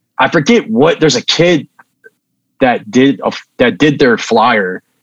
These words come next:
recent, like, that, their fl-, the tour they're on now, did their tour flyer. But he's amazing, and he does, like,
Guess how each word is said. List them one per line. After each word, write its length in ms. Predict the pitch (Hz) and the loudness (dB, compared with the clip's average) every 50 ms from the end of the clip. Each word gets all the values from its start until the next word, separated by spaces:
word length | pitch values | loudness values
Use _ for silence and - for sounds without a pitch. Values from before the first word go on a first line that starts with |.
| _ _ _ _ _ - | _ _ _ _ _ -2
recent, 400 | 117 110 104 - - 104 101 - | 0 0 0 -2 -4 -4 -4 -4
like, 160 | 113 107 - | -4 -2 0
that, 260 | - 117 110 101 104 | 0 0 0 0 0
their 140 | 98 123 117 | 0 0 0
fl-, 260 | - - - 120 - | 0 -2 -2 -2 0
the 100 | 113 120 110 | 0 -2 -2
tour 280 | - - 143 139 139 | 2 2 2 2 4
they're 160 | 120 120 123 120 | 2 2 2 2
on 160 | 113 107 101 | 2 0 0
now, 400 | 101 98 104 110 120 127 127 - _ _ _ _ _ _ _ _ _ - | 0 0 0 0 0 -2 -4 -6 _ _ _ _ _ _ _ _ _ -2
did 140 | 123 123 113 | -2 0 2
their 140 | 120 117 | 0 0
tour 280 | 104 - - 117 113 113 | -2 0 0 0 0 0
flyer. 460 | - - 131 135 135 139 139 135 131 _ _ _ _ _ _ _ _ _ _ _ _ _ _ _ _ _ - _ | 0 0 0 0 0 0 -2 -2 -6 _ _ _ _ _ _ _ _ _ _ _ _ _ _ _ _ _ -8 _
But 80 | - 104 | 0 0
he's 140 | 139 - - | 2 2 2
amazing, 640 | 120 98 101 110 127 151 156 120 98 95 90 90 98 | 0 0 0 2 2 2 2 0 -2 -6 -8 -8 -4
and 80 | 101 | -4
he 80 | 104 104 | -2 -2
does, 280 | 90 113 117 110 - | 0 0 0 0 0
like, 180 | 104 98 92 | -2 -2 -2